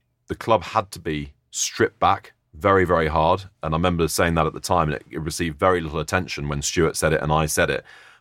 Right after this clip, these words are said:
But the amount of wastage at the club was, was quite extraordinary. And I saw something online the other day which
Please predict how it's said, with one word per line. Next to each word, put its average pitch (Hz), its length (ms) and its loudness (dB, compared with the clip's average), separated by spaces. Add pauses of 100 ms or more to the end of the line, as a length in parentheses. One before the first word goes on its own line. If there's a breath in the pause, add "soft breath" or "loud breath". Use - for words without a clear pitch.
But 87 140 0
the 85 80 0
amount 92 400 2
of 73 240 0 (100)
wastage 82 440 2
at - 80 -4
the 76 60 -4
club 67 300 -2
was, 71 240 -2
was 80 140 -4
quite - 260 -2
extraordinary. 71 640 -2 (480 soft breath)
And 85 360 0 (320)
I 82 60 0
saw 104 240 4
something 85 240 0
online 80 280 2
the 80 80 2
other 73 120 0
day 80 140 4
which 71 160 -4